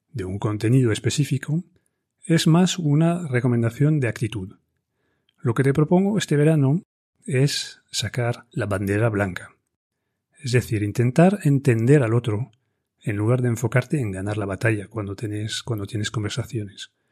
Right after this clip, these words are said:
Ojo, cuando digo bandera blanca no significa que te vas a rendir. Eh, no, lo que quiero decir es que no vas a ir a pelear. Eh, lo que te recomiendo es entablar conversaciones para entender al otro,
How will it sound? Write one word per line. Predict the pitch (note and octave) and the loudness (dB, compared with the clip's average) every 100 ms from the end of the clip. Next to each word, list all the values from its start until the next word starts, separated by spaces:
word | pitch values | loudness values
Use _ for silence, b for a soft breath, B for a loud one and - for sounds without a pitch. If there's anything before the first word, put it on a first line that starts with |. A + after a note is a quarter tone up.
| _ _ _ _ _ _ _ | _ _ _ _ _ _ _
Ojo, | D3 - G#2 | -6 -2 -4
cuando | - G#2 | -4 -4
digo | G#2 C#3+ E3 | 2 4 4
bandera | C#3+ C#3+ D3 | 4 2 2
blanca | D#3 D#3 C3+ D3+ - _ | 4 2 2 0 -2 _
no | B2 C3 | 2 2
significa | C3+ C#3 C3 - C#3 C3 C#3+ - _ _ _ _ _ _ _ - | 2 2 0 0 -2 0 0 -2 _ _ _ _ _ _ _ -8
que | G#2+ | -2
te | |
vas | G#2 - | 0 0
a | |
rendir. | A2+ G#2 A#2 D3+ - _ _ _ _ _ _ _ | 0 2 2 0 -2 _ _ _ _ _ _ _
Eh, | - A2 G2 F#2+ G2+ G3+ | -8 -6 -6 -8 -10 -10
no, | A3+ C3+ A#2 - | -2 0 0 -4
lo | B2 | -6
que | A2 | -6
quiero | G#2+ C3 | -2 2
decir | C#3+ C3+ D#3 | 2 4 2
es | D3 - | 2 -2
que | A2 G#2+ G2+ - _ - | -4 -4 -4 -12 _ -6
no | A2 C#3 | 2 4
vas | D#3 D3 | 4 4
a | C#3+ | 2
ir | D3+ - | 2 0
a | C3+ | -2
pelear. | A#2 G#2 G2 - _ _ _ _ _ _ _ _ _ | 0 -2 -4 -8 _ _ _ _ _ _ _ _ _
Eh, | C3+ A2 | -10 -10
lo | G#2 F#2+ | -8 -6
que | A#2+ | -4
te | A2+ | -2
recomiendo | A#2 C#3 D3+ F3+ | 2 4 4 4
es | F3 D#3+ | 2 0
entablar | D3+ C3 C3+ B2+ B2+ | 0 2 2 2 2
conversaciones | B2+ A#2 B2 A#2+ D3+ D3+ C#3+ - - _ _ _ _ _ _ _ - | 2 2 2 2 4 6 4 2 -6 _ _ _ _ _ _ _ -6
para | B2 | -2
entender | A#2+ A#2 A#2 B2 D3 | 0 2 4 6 6
al | G#2+ | 4
otro, | G2+ G#2+ A#2+ | -2 -4 -12